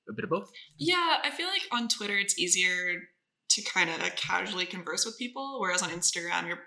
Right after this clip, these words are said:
Speaker 2: commenting directly on a post, or you can D M and stuff, but
Speaker 1: Yeah.
Speaker 2: I find that's a little, not, like, too personal, but, you know, it's, like, it's easier to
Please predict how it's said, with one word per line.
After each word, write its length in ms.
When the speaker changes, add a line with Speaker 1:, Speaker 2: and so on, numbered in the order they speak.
Speaker 2:
commenting 420
directly 340
on 120
a 40
post, 480
or 80
you 60
can 140
D 160
M 100
and 120
stuff, 200
but 160
Speaker 1:
Yeah. 80
Speaker 2:
I 60
find 240
that's 240
a 40
little, 600
not, 140
like, 140
too 160
personal, 480
but, 100
you 60
know, 180
it's, 160
like, 300
it's 100
easier 280
to 200